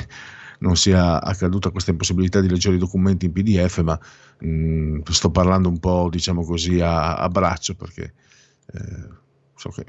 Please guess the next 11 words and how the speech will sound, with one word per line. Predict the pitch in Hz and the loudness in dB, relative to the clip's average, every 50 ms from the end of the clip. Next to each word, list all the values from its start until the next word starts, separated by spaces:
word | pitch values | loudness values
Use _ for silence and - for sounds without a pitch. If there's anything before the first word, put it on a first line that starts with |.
| 90 92 | -14 -12
praticamente | - 95 92 92 92 95 95 87 | -10 -10 -8 -4 -2 -2 -2 0
non | 87 87 90 | 0 0 2
era | 90 90 | 2 2
mai | 87 90 92 | 2 2 0
successo, | 87 - 139 139 - - - 82 - - - 80 | 0 -2 -4 -6 -4 -4 -2 -2 -2 -2 -4 -4
e | 80 | -6
quindi, | 80 82 82 80 80 80 78 80 76 78 - - - - - - - - - | -4 -4 -2 -2 -2 -2 0 -2 -2 -2 -6 -10 -16 -18 -16 -16 -16 -12 -2
allora, | - 104 101 101 98 95 92 87 82 82 82 78 - - _ _ - - - - _ - | 2 6 6 8 8 6 6 4 2 0 -2 -4 -4 -6 _ _ -12 -12 -12 -14 _ -12
intanto | 90 87 - - 120 110 - | -10 -6 -2 -2 -2 0 0
io | 95 87 80 | 0 0 0
cambio. | - 95 85 73 73 80 82 85 95 120 120 | 0 -2 -2 -2 -4 -6 -6 -6 -6 -6 -6